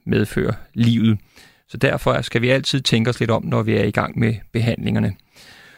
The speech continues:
Som læge, så prøver jeg også at være ekstra opmærksom på de patienter, som jeg ved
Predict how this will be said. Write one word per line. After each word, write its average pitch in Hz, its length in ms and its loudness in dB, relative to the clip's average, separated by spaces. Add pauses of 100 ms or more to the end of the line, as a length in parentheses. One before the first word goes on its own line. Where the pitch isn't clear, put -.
Som 139 220 2
læge, 160 320 4
så - 120 -2
prøver 151 300 0
jeg 143 100 2
også 135 380 0
at 117 80 -2
være 117 240 -2
ekstra 143 240 0
opmærksom 123 540 -2 (100)
på 120 380 0
de 117 80 -4
patienter, 131 460 0
som 120 220 0
jeg 113 160 -2
ved 143 120 2